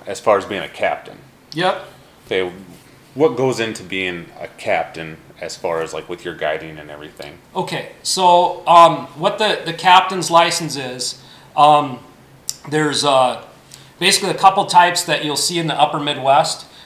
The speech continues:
Speaker 2: You have the Great Lakes license, and then you have the,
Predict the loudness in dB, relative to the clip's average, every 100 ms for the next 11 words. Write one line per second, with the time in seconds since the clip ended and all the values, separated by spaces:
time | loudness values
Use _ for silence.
0 | -4 -2 -2 -4 0 2 0 -2 -4 -4
1 | -4 -6 -14 -2 2 4 2 -4 -6 -6
2 | -10 -12 _ -20 -18 -8 -2 -2 0 2
3 | 2 0 -12 -10 -8 -8